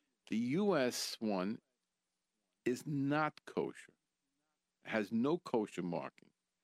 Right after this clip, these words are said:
At some stores, the kosher and the non-kosher verge-,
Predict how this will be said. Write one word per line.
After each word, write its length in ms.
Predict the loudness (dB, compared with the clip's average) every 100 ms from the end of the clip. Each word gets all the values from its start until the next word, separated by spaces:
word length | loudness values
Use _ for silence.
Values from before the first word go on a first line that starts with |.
| _ _ _ _ _
At 140 | -6 -4
some 320 | 0 2 2
stores, 800 | -2 -2 2 4 4 2 -2 -10 _ _ _ -14
the 80 | -12 -4
kosher 540 | 0 0 0 -2 -4 -4 -2
and 160 | 0
the 60 | 2
non-kosher 960 | 2 2 0 0 -4 -2 -2 0 -2
verge-, 520 | 0 2 2 0 -4